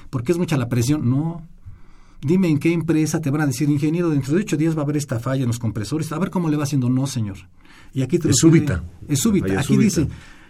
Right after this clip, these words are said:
Speaker 1: "capacidad de razonamiento y respuesta rápida ante situaciones desconocidas". Gran interés en el sector automotriz. Obviamente, si no te gusta, pues <laughs> no lo vas a hacer. Luego, conocimientos sólidos en física,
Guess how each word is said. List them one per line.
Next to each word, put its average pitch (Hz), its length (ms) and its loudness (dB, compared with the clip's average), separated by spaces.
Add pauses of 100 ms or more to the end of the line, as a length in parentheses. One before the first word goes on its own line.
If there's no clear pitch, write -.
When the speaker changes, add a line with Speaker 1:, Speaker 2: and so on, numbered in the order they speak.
(120)
Speaker 1:
"capacidad 151 540 0
de 196 80 2
razonamiento 160 680 2
y 147 60 0
respuesta 131 600 0
rápida 175 480 0
ante 139 260 2
situaciones 139 500 -2
desconocidas". 120 760 -2 (600)
Gran 175 240 4
interés 175 340 2
en 180 60 2
el 143 80 4
sector 117 260 -2
automotriz. 139 540 0
Obviamente, 139 400 0
si - 100 -6
no 123 140 0
te 156 80 0
gusta, 151 400 0
pues 101 180 -8
<laughs> 110 120 -8
no 110 160 -2
lo 107 80 -2
vas 113 160 -2
a - 20 0
hacer. 123 240 -2 (680)
Luego, 165 360 2 (400)
conocimientos 185 760 2
sólidos 196 500 0
en 143 100 4
física, 170 600 -2